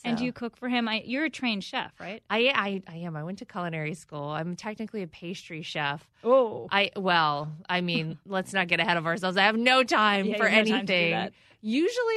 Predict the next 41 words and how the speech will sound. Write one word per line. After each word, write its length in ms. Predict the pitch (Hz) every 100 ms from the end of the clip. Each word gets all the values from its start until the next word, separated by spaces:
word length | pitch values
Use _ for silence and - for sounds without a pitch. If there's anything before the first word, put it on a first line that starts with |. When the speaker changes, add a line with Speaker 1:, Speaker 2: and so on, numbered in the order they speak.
| 392
Speaker 2:
I'm 140 | 277
cooking 340 | 302 277 262
for 140 | 247 233
him 200 | 233 196
something 380 | 202 190 180 170
that's 160 | 156
very 340 | 156 160 160 156
fast. 580 | - 156 - 156 -
A 60 | -
lot 300 | 180 180 185
of 160 | 185 165
steamed 460 | - - 185 180
veggies. 800 | 160 156 151 143 143 - - - _ _
He's 160 | 185 170
a, 100 | 165 -
he's 200 | 180 165
really 280 | 175 175
into 280 | 160 160 -
sweet 280 | - - 175
potatoes 560 | - - 160 156 147 147
and 80 | 151
a 40 |
lot 200 | 165 -
of 60 | -
vegetables, 640 | - - - 151 151 160
so 280 | - - 165
I 80 | 196
can 160 | 190 180
get 140 | 175
away 220 | 170 160
very 320 | 151 156 156
easily 400 | 156 170 - -
with 180 | - 202
that, 280 | - - -
Speaker 1:
What 100 | 196
about 200 | 185 190
Speaker 2:
so. 40 |
Speaker 1:
the 60 | -
junk 300 | - 170 165
food? 240 | 170 170 _ _ _ - _ _ _ _ _
Speaker 2:
He 160 | _